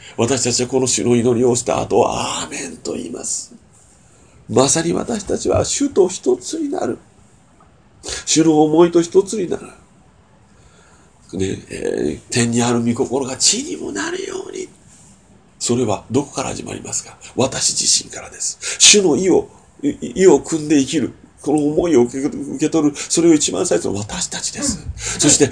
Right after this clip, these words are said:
Speaker 1: 主の思いを完全に天にあるものと一致させ、それが地上に現れるために、私たちには神との完全なるアーメンがこの地上において、アーメンと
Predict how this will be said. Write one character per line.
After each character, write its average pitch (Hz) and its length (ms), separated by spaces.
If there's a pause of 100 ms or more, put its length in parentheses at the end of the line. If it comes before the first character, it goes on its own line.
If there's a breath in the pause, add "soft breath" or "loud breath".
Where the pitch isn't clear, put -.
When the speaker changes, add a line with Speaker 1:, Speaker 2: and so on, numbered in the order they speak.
(160 loud breath)
Speaker 1:
主 214 260
の 196 140
思 175 220
い 151 40
を 143 80
完 202 300
全 208 180
に 220 100
天 226 240
に 196 80
あ 170 80
る 180 80
も 170 120
の 175 100
と 170 180
一 165 320
致 - 20
さ 185 180
せ、 196 160
そ - 280
れ 220 80
が 202 120
地 185 180
上 214 180
に 208 100
現 180 140 (200)
れ - 0
る 196 140
た 185 120
め 190 140
に、 139 100 (180 loud breath)
私 185 300
た 185 120
ち 180 80
に 185 80
は 180 60
神 233 340
と 185 120
の - 140 (260 loud breath)
完 214 360
全 226 280
な 226 100
る 233 160
ア 196 140
ー 196 60
メ 196 140
ン - 20
が 123 100
こ 196 180
の 202 80
地 202 160
上 202 180
に 208 100
お 214 100
い 208 60
て、 202 80
ア 277 640
ー - 40
メ - 240
ン - 80
と - 220